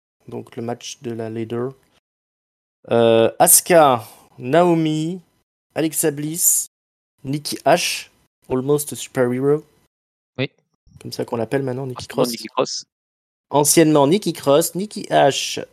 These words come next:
Speaker 1: Euh, on a aussi la belle Liv Morgan. Zelina Vega de retour, donc, hein, de la N P E. Et, euh, Natalia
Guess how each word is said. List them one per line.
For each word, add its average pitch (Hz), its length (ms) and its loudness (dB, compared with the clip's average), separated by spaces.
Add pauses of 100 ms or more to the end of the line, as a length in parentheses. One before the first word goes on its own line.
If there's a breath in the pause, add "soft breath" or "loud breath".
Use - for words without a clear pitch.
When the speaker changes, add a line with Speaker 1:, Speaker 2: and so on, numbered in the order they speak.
(100)
Speaker 1:
Euh, 120 720 0 (180)
on 139 100 2
a 131 80 4
aussi 127 220 -2
la 113 80 2
belle 131 300 2
Liv 120 280 -4
Morgan. 113 840 -2 (1160)
Zelina 180 440 4
Vega 165 340 6
de 151 80 4
retour, 147 460 4
donc, 185 280 -2
hein, 135 140 -6
de 139 120 -10
la 117 120 -8
N 113 100 -10
P 113 140 -8
E. 202 260 -4 (480)
Et, 147 300 -4 (100)
euh, 123 420 2
Natalia 127 680 2